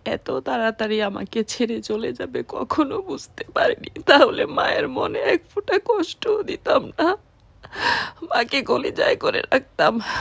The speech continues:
আমার ভাই বোনেরা, মা বাবাকে কলিজায় রাখবেন, মানুষের কথায় মা বাবাকে কখনো অবহেলা করবেন না। মা বাবা যে কি জিনিস এখন বুঝতেছি। মা হারানোর পর মনে হয় যেন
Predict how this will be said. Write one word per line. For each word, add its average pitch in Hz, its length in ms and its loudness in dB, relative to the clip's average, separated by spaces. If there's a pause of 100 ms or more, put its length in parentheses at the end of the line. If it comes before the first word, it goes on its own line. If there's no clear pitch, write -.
(140)
আমার - 200 -4
ভাই 247 300 2
বোনেরা, - 520 -2 (260)
মা - 260 0
বাবাকে - 460 2
কলিজায় - 560 2
রাখবেন, 202 520 0
মানুষের 226 520 -2
কথায় - 380 -6
মা 226 240 0
বাবাকে - 500 0
কখনো - 500 0
অবহেলা - 480 0
করবেন - 400 0 (140)
না। - 80 -10 (1500)
মা 269 260 0
বাবা - 320 4
যে 135 140 0 (140)
কি 170 160 -2
জিনিস 269 720 4
এখন 269 440 6
বুঝতেছি। - 640 -2
মা - 280 6
হারানোর 262 580 6
পর - 640 4 (680)
মনে 294 360 4
হয় 370 380 10
যেন - 140 -2